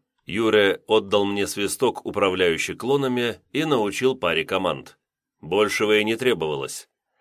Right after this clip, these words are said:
Я, правда, немного сомневался, что сработает, но когда пришло время,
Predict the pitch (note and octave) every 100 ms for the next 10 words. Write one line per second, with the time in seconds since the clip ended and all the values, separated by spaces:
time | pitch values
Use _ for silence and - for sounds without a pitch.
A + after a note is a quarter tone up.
0 | _ - G2+ G#2 A#2+ A2+ A#2 A#2 A#2 G#2+
1 | G#2 A2+ A2+ B2 A#2 - F#2+ - F#2+ G#2+
2 | C3 D#3 F#2 D#2+ F2 B2 C#3 A2 G#2+ F#2+
3 | F#2 F#2 E2 A2 C3+ C3+